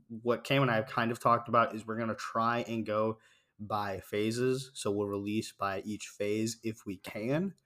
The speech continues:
Um, <clears throat> some of them, you know, uh, we'll have to probably go back and,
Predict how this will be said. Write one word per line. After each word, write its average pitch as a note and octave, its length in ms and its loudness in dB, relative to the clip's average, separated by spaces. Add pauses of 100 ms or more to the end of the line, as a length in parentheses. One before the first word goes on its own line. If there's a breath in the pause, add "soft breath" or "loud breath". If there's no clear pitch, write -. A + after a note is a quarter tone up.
(460 soft breath)
Um, G#2+ 380 -2 (100)
<clears throat> - 500 4 (840)
some C3 280 2
of B2+ 140 4
them, A#2+ 320 2
you A2+ 80 0
know, G#2+ 160 -2 (840 loud breath)
uh, G2+ 520 -2 (380)
we'll A2 360 -2 (480)
have A#2+ 200 -2
to - 80 -12
probably G#2+ 220 -2
go G#2+ 140 -2
back G#2 320 -6
and, G2 240 -8